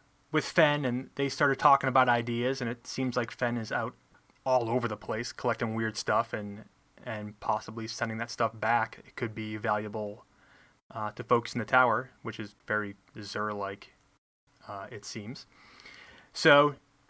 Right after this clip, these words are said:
hey, it seems like a good idea. He'll go out and collect weird stuff, and, uh, and Tess will sell it back to us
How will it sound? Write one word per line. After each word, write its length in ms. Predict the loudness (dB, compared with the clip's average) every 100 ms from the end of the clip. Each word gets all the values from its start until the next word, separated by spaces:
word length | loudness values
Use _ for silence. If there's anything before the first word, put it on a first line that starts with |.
| -12 -4
hey, 120 | -2
it 120 | -2
seems 220 | -2 -2
like 80 | 0
a 80 | 2
good 120 | 4
idea. 360 | 4 2 0 -2
He'll 180 | -2 2
go 120 | 8
out 80 | 8
and 80 | 6
collect 240 | 2 2 2
weird 260 | 0 0
stuff, 400 | 0 0 0 -4 -12
and, 220 | -8 -4
uh, 300 | -4 -4 -4 -8 -16 _ _ _ _
and 180 | -6 -6
Tess 280 | -2 -2 -2
will 80 | -4
sell 240 | 0 0
it 160 | 0 0
back 220 | 0 0
to 120 | -2
us 260 | -2 -2